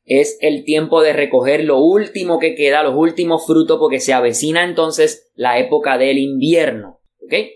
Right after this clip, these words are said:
Y eso tiene una connotación en nuestras vidas, y es importante que lo vayas siguiendo a lo largo del estudio. Las fiestas de primavera tenemos que era la fiesta de la Pascua,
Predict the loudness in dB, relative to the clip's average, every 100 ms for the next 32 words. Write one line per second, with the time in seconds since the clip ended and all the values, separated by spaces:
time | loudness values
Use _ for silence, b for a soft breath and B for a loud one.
0 | _ -8 -2 0 0 -4 -4 -2 -2 0
1 | -2 -2 -2 -2 -2 -2 -2 -2 -4 -2
2 | -2 0 0 0 0 -4 -18 _ _ -8
3 | -4 -2 -2 0 -2 0 -2 0 -2 2
4 | 2 2 2 0 -2 0 0 0 2 2
5 | 0 0 0 2 0 -2 0 0 -2 -8
6 | _ _ -4 -4 -2 -4 0 0 0 -2
7 | -2 0 2 2 2 -2 -2 0 0 0
8 | 2 2 0 0 0 2 2 2 2 0
9 | 0 -2 -4 -2 -2 -4 _